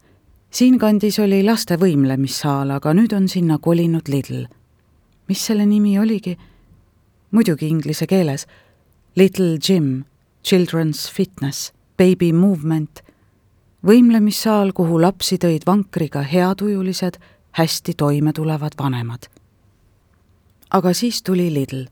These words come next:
Võttis üles värvirõõmsad kummimatid ja kindlalt paigaldatud vastupidavad sertifikaadiga ronimispuud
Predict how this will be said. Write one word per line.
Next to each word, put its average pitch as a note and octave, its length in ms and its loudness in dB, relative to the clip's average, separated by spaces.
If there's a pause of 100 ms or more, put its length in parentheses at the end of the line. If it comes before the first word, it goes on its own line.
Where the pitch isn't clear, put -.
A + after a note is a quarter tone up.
(840)
Võttis G3+ 340 2
üles G3+ 320 2
värvirõõmsad E3+ 840 2
kummimatid G3 680 0
ja F3+ 160 -2
kindlalt F#3 540 0
paigaldatud D#3+ 640 -2
vastupidavad F3 800 -2
sertifikaadiga E3+ 1000 0
ronimispuud E3+ 800 0